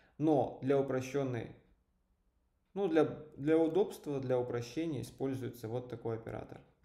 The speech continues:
Точно так же это всё работает с оператором минус равно. Чаще всего это используется, когда мы используем какой-то счётчик. Допустим, нам нужно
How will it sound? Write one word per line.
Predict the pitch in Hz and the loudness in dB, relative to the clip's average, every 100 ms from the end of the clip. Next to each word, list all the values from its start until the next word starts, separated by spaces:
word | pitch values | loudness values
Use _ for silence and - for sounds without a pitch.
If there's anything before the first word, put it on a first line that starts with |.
| _ _ _ _ - - _ - _ - | _ _ _ _ -20 -20 _ -20 _ 4
Точно | 202 226 196 | 4 4 -2
так | 165 165 170 | 2 2 2
же | 147 | 0
это | 143 135 | 0 -2
всё | - 151 | -2 0
работает | 135 120 143 139 117 - - - _ _ _ _ | 0 0 0 0 -2 -4 -16 -20 _ _ _ _
с | - - 123 113 - - _ _ | -12 -6 -4 -4 -8 -20 _ _
оператором | 127 131 135 143 139 123 117 - - | -4 0 2 2 0 -2 -4 -10 -10
минус | 123 127 113 - - | -8 -6 -6 -8 -6
равно. | 113 110 - - - - | -6 -6 -10 -16 -16 -10
Чаще | - 170 - 139 | -2 -2 -2 -6
всего | - 131 123 | -2 2 2
это | 120 127 127 | 2 0 0
используется, | 120 - 135 127 117 113 - - | -2 -2 -2 -2 -2 -4 -6 -6
когда | 123 131 123 107 - - _ _ - | -4 0 0 -2 -8 -18 _ _ -10
мы | 131 | -6
используем | 127 - 139 117 117 | -4 0 2 2 -4
какой-то | - 135 123 113 | -4 -2 -2 -4
счётчик. | - 123 131 156 - - - _ _ | -4 -4 -4 -8 -8 -16 -18 _ _
Допустим, | 139 135 147 - 123 | -2 2 2 2 -2
нам | 139 156 | 0 0
нужно | 151 139 143 120 - | 0 -2 -2 -4 -6